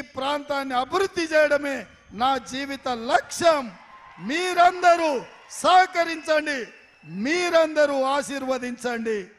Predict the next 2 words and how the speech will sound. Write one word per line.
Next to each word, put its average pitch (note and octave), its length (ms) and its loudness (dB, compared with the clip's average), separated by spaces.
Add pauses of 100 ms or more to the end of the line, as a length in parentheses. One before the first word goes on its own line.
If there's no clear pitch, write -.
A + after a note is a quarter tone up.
(340)
సిద్ధమేనా? F4 720 4 (1120)
సిద్ధమేనా? F#4 760 4